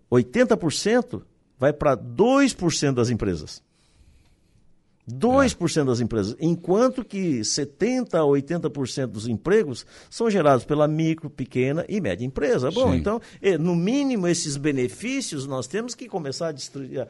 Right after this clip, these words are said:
Speaker 1: a distribuir pra todos, em igualdade de,
Speaker 2: Sim, com,
Speaker 1: de,
Speaker 2: com,
Speaker 1: de
Speaker 2: com critérios,
Speaker 1: condições.
Speaker 2: principalmente,
Speaker 1: Porque se
Speaker 2: não,
Speaker 1: todo
Speaker 2: não
Speaker 1: mundo
Speaker 2: tem.
Speaker 1: pagar,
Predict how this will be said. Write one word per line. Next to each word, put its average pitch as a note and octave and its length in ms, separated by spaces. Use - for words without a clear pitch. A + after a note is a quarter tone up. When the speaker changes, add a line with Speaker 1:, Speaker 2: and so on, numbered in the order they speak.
Speaker 1:
a B2 120
distribuir C3 580
pra C#3 180
todos, E3+ 480
em B2 120
igualdade B2 640
de, G#3+ 160
Speaker 2:
Sim, F#2+ 220
com, G#2+ 120
Speaker 1:
de, C#3 120
Speaker 2:
com, E3+ 80
Speaker 1:
de - 60
Speaker 2:
com G3 140
critérios, G#3 420
Speaker 1:
condições. - 240
Speaker 2:
principalmente, G#2 400
Speaker 1:
Porque G#3 160
se - 120
Speaker 2:
não, - 60
Speaker 1:
todo B3 200
Speaker 2:
não A3 100
Speaker 1:
mundo G3+ 100
Speaker 2:
tem. - 80
Speaker 1:
pagar, C3 300